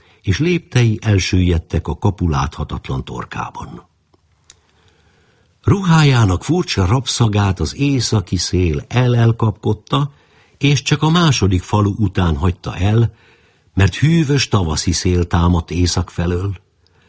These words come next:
De a szabadság zsibbadása nem szakadt el tőle. Az a bágyasztó érzés, amit a becsapódó kapu döndülése kavart fel benne.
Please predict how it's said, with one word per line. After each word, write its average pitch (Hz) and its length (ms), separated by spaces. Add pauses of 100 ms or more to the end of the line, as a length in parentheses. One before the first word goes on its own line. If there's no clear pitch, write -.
(340)
De - 180
a 101 140
szabadság 117 720
zsibbadása 90 840 (280)
nem 90 240
szakadt - 520
el - 200
tőle. - 400 (260)
Az 170 180
a 101 60
bágyasztó 131 760
érzés, 123 760 (260)
amit 110 300
a 87 100
becsapódó 98 720
kapu 113 300
döndülése 90 640
kavart 76 420
fel - 180
benne. - 480